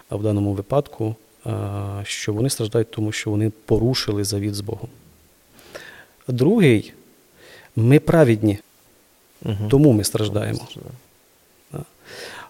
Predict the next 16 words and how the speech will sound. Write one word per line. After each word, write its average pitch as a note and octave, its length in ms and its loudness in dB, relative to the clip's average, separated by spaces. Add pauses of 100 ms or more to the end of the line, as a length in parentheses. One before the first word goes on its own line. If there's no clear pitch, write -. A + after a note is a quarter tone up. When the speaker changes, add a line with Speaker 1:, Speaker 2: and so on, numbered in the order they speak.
Speaker 1:
А, G#2+ 260 0
і A#2+ 60 0
цього A2+ 280 0
в D#3 40 2
Біблії C3+ 300 2
теж F#3 200 0
ду-, D#3 80 -6
дуже B2 300 0
багато. G#2 400 -8 (800)
Да. B2+ 280 -10
Тобто - 240 -8
ми A2+ 340 4 (400)
по-, - 80 -14
починаємо A2+ 500 -2
бачити, A2+ 680 -2 (280)
е, A2+ 40 -6